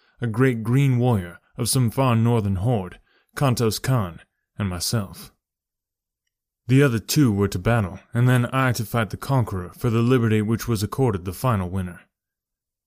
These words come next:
Kantos Kan had fought several times during the day,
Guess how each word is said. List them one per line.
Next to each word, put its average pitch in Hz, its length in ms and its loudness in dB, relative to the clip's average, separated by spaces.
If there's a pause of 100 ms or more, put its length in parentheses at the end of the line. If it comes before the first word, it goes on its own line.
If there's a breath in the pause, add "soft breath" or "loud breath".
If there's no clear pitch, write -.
(140)
Kantos 117 420 2
Kan 123 320 2
had 92 160 -4
fought 120 200 0
several 110 340 0
times 113 380 0
during 107 200 0
the 92 80 -2
day, 95 420 -4